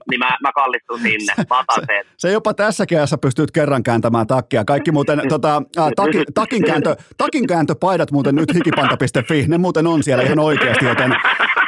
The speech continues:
Speaker 2: o-, oikeastaan vois Kääriällekin alkaa kattoo takinkääntö. Piti ti-,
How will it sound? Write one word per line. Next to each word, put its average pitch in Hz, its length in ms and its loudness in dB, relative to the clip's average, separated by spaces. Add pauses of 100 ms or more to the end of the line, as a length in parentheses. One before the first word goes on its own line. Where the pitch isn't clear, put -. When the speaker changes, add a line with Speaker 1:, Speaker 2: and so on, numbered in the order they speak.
(680)
Speaker 2:
o-, 170 160 0 (120)
oikeastaan 196 380 0
vois 208 180 -2
Kääriällekin 180 500 0
alkaa 139 180 0
kattoo 147 300 0
takinkääntö. 131 580 0
Piti 170 180 0
ti-, 180 160 -4